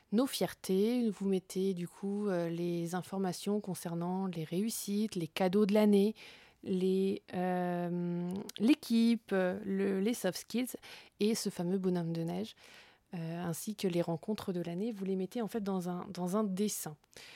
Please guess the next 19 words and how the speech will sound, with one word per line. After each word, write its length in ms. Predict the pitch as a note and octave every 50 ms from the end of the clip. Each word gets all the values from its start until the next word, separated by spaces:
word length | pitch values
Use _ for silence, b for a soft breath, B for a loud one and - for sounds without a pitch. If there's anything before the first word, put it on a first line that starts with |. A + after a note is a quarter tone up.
| B B B B B G#3
Donc, 400 | F#3 F#3 F#3+ G3+ F#3+ - - G3
euh, 540 | F3+ F3 F3 E3+ F3 F3 F#3 - - - - F#3
ça, 160 | - A#3 A#3
c'est 160 | - - G3
vraiment 380 | F3+ F#3 G3 A3 B3 D4+ G4+ - _
une 200 | A#3+ A#3+ A#3+ A#3+
des 100 | G3+ G3
particularités 800 | - G#3 - - - - - - G3+ F#3+ F3+ F#3 G3 - B3+ A#3+
que 160 | - - G#3
j'ai 300 | G3 F3 F3 G3 B3+ D#4 - _ -
dans 140 | F#3+ F3 F3
ma, 280 | E3+ E3 E3 D#3+ D#3
euh, 80 | - G3 - - - B3 B3 _ _ _
proposition, 920 | - - A3+ G3+ - A#3 G3+ F#3+ G3 - - - - A#3 A#3 A#3 A3+ G#3
euh, 160 | G3 F#3+ F3+ F3+ B B B B B B B -
d'entrepreneuse, 680 | G3+ G#3 G3+ - C4+ A#3 - - G3 F#3 F#3+ A3+ C4+ C4+
c'est 200 | - - F#3+ F3
que, 280 | - - G3 A3 A#3
voilà, 200 | A3 F#3+ F3+ E3+